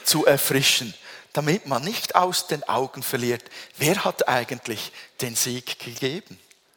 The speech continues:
War ich so ein toller Hecht oder ist es mein geliebter Herr Jesus? Ja, wie erfrische ich denn meine Nachfolge? Wie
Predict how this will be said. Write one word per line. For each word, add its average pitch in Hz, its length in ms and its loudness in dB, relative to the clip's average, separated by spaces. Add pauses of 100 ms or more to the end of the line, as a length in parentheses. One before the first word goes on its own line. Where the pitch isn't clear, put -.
(500)
War 107 180 -2
ich 139 240 -2
so - 140 2
ein 135 180 0
toller 127 340 2
Hecht - 480 -4 (340)
oder 117 240 -2
ist 107 380 -2
es - 140 -2
mein 107 240 -4
geliebter 110 460 -4
Herr 107 180 -2
Jesus? - 640 -6 (640)
Ja, 120 160 4 (1000)
wie 117 140 -4
erfrische 131 500 0
ich - 200 -2
denn 113 180 0
meine 104 240 -4
Nachfolge? 107 680 -6 (920)
Wie 180 400 4